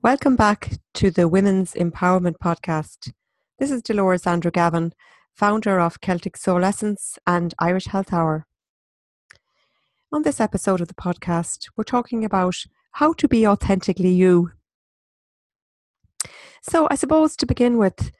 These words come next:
I'd ask the question, what does being authentic feel like to you? And yes, I did say feel like, because being authentic feels different to everyone. And it also means a whole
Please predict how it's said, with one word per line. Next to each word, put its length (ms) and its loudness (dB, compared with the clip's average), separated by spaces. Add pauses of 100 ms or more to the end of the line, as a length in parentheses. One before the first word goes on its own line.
(540)
I'd 120 0
ask 220 2
the 80 -2
question, 600 0 (260)
what 260 0
does 160 0
being 220 0
authentic 580 0 (120)
feel 440 0
like 360 0
to 100 -4
you? 320 0 (880)
And 160 0
yes, 240 2
I 80 2
did 220 2
say 180 0
feel 300 -2
like, 340 0 (500)
because 540 -2 (380)
being 200 0
authentic 680 -2
feels 500 -2
different 440 -4
to 120 0
everyone. 460 0 (1700)
And 140 2
it 140 0
also 460 2
means 520 0
a 80 0
whole 320 2